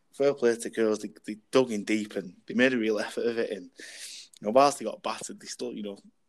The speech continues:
the camaraderie between, you know, not just the players that were in crossfields, but both team, like, both teams, they, you know, they cracked on, they had a laugh, and it's a credit to the game. It's a brilliant sport, mate. Honestly, it's, it's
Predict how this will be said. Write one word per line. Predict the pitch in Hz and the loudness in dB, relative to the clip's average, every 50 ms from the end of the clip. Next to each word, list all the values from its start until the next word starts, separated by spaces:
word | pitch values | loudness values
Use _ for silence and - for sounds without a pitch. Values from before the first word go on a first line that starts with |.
| - - _ _ _ | -20 -20 _ _ _
the | - 117 | -10 -8
camaraderie | - - 151 139 131 117 110 110 107 98 | -2 0 0 2 2 4 4 2 2 0
between, | 101 104 - - 110 101 98 98 107 - | -4 -10 -8 -8 -8 -8 -8 -10 -14 -14
you | - - 110 | -12 -12 -10
know, | 98 101 | -10 -10
not | 117 110 - | -10 -10 -10
just | - - - | -12 -12 -12
the | - | -14
players | - - - 107 101 101 101 | -8 -4 -2 0 0 -2 -2
that | 104 78 | -4 -4
were | 82 101 | -4 -4
in | 101 107 | -6 -6
crossfields, | - - 107 - - - - 104 104 98 - - | -4 -2 -2 -2 -2 -6 -6 -6 -6 -6 -8 -10
but | 95 - | -10 -6
both | - 139 139 131 - - - | -2 -2 -2 -2 -4 -6 -4
team, | 104 107 101 87 - | -4 -4 -4 -6 -6
like, | 104 92 - - | -8 -8 0 4
both | 131 123 123 - - | 6 6 6 4 2
teams, | - 107 107 101 98 - - | -2 -2 -2 -2 -4 -6 -8
they, | - 95 | -8 -8
you | - - - - - - - - - - _ - | -8 -10 -14 -18 -16 -16 -16 -18 -20 -20 _ -8
know, | 101 95 | -8 -8
they | 95 | -6
cracked | - - - 110 - - - | -6 -4 -4 -4 -4 -2 0
on, | 107 107 104 | 0 2 2
they | 104 | 0
had | 104 104 | 0 -2
a | 98 95 | -2 -2
laugh, | 98 98 101 - - - | -4 -4 -6 -6 -8 -10
and | - - - - _ - | -10 -12 -12 -16 _ -8
it's | - - - 123 | -6 -6 -4 -4
a | 113 | 2
credit | - 143 131 120 - - | 4 6 6 6 2 -2
to | 107 | -6
the | 95 - | -6 -4
game. | 98 98 98 98 - - - - - - | -2 -2 -2 -4 -6 -12 -16 -12 -6 -2
It's | 143 139 | 0 0
a | 139 | 2
brilliant | 127 160 170 160 131 107 98 | 4 4 6 6 4 2 0
sport, | - 101 98 - - | -4 -4 -4 -4 -6
mate. | 95 95 - | -8 -10 -6
Honestly, | 95 117 113 110 113 101 95 | -4 -4 -4 -4 -4 -6 -6
it's, | - - - | -8 -10 -16
it's | - - _ - - - - - | -20 -20 _ -14 -14 -14 -14 -16